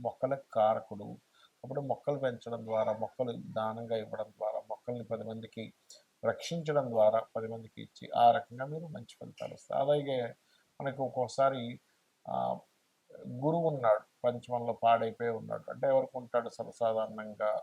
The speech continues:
ఆరో స్థానంలో, పంచమంలో కదా ఆరో స్థానంలో, సింహలగ్నానికి గురువు ఆరులో ఉన్నాడు ఉదాహరణకి,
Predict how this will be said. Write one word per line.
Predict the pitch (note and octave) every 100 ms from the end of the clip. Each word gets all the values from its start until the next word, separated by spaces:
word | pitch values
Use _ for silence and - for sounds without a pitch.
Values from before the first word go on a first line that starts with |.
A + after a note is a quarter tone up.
| -
ఆరో | A#2 B2 C3
స్థానంలో, | - A#2 G#2+ G#2 -
పంచమంలో | A2 - A2+ G#2 G#2+
కదా | G#2+
ఆరో | G#2+ -
స్థానంలో, | - - - D#2+ - _ _ _ _ _
సింహలగ్నానికి | D3 C#3+ C#3+ C3+ C#3 C#3 C#3+ C3
గురువు | C3 B2+
ఆరులో | A#2 A#2 A#2
ఉన్నాడు | A2 G#2+ G#2
ఉదాహరణకి, | G#2 G#2+ - _ _